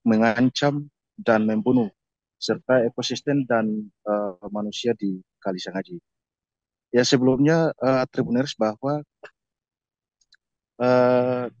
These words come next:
di kali tersebut juga, eh, menjadi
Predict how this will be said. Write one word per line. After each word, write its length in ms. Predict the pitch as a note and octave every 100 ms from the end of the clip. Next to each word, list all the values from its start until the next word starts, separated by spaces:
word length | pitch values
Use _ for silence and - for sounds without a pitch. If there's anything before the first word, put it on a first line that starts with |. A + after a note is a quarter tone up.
| _
di 120 | - C3
kali 240 | C#3 C3+
tersebut 480 | - - - C3 C#3
juga, 480 | C3 B2 C#3+ D#3 - _ _ _ _ -
eh, 80 |
menjadi 640 | A#2+ A#2+ A#2 A#2+ A2+ D3